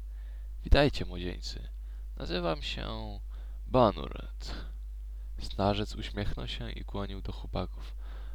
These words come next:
"Banuret?" zapytał zdziwiony złodziej. "Tak, ale możecie mi mówić Ban. Zresztą nazywajcie mnie jak chcecie".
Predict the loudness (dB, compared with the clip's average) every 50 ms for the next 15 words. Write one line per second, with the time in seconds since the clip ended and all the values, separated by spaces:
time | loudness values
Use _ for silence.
0 | -6 -6 -4 0 2 4 4 4 2 0 -2 -6 -8 -8 -8 -8 -8 -8 -8 -8
1 | -8 -8 -6 -6 -4 -4 -2 -2 -2 -2 -2 -2 -4 -4 -6 -6 -8 -8 -8 -8
2 | -8 -8 -8 -8 -8 -8 -2 0 2 4 4 4 4 4 2 2 0 4 8 8
3 | 10 10 10 8 8 6 6 6 6 6 8 8 6 6 4 0 -4 -6 -6 -6
4 | -8 -8 -8 -8 -8 -8 -8 -8 -8 -8 -8 -8 -8 -8 -8 -6 -4 -4 -2 -2
5 | -2 -2 -2 -2 -2 -4 -4 -4 -4 -2 -2 -2 -2 -4 -2 -2 -2 0 0 -2
6 | -2 -2 -4 -6 -6 -6 -6 -6 -6 -6 -6 -8 -8 -8 -8 -8 -8 -8 -4 -2
7 | 0 0 0 0 0 0 2 2 2 2 2 -2 -6 -4 -4 -4 -2 -4 -4 -4
8 | -6 -4 -4 -4 -4 -4 -4 -4 0 0 0 0 -2 -6 -6 -8 -8 -8 -6 -6
9 | -8 -8 -8 -8 -8 -8 -8 -6 -4 -2 0 0 0 0 0 -2 -2 -4 -6 -8
10 | -4 -4 -2 0 4 6 6 6 6 4 -2 -4 -2 -2 0 0 -2 -2 -2 -4
11 | -4 -4 -4 -6